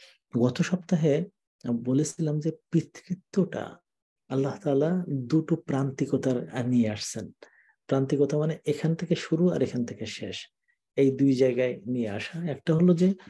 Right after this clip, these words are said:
biological একটা identity, আর একটা হলো theological বা ideological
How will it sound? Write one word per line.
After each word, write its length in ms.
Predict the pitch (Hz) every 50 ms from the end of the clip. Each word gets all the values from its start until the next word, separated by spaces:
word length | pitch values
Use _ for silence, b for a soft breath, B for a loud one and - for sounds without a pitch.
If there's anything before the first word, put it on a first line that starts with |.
| B B B B B 117
biological 1000 | 113 107 101 131 123 127 127 131 131 147 151 151 180 180 - 180 175 180 185 180 180 - _ _ _ _ -
একটা 440 | 135 - - - 127 123 120 120 - _ - - _ -
identity, 760 | 139 139 127 113 135 147 151 139 - 160 - - 196 220 214 - _ b b b b b b _ _ -
আর 100 | 127 127
একটা 200 | 120 - - 139
হলো 140 | 143 151 147 147 -
theological 840 | - - - 139 135 131 139 156 139 127 123 - - 113 113 98 90 98
বা 160 | 110 110 110
ideological 1120 | 107 - 123 131 131 131 123 127 135 131 131 127 135 135 135 151 147 - - 120 127 156